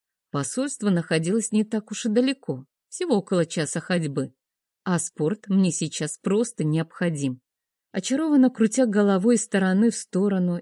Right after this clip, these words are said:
из-под нависшего на глаза фиолетового капюшона, я потихоньку шла к своей цели. «Потерпи, малышка», обратилась я к животу, почувствовав резкое покалывание и небольшую тягу.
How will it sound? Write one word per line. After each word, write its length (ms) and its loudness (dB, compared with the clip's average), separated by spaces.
из-под 320 -2
нависшего 640 2
на 160 2
глаза 500 2
фиолетового 720 0
капюшона, 800 -2
я 200 2
потихоньку 680 0
шла 280 -2
к 80 -16
своей 320 0
цели. 500 -6
«Потерпи, 640 -4
малышка», 720 -4
обратилась 680 -2
я 160 0
к 80 -6
животу, 640 -4
почувствовав 640 -4
резкое 400 0
покалывание 800 0
и 60 2
небольшую 640 2
тягу. 540 -6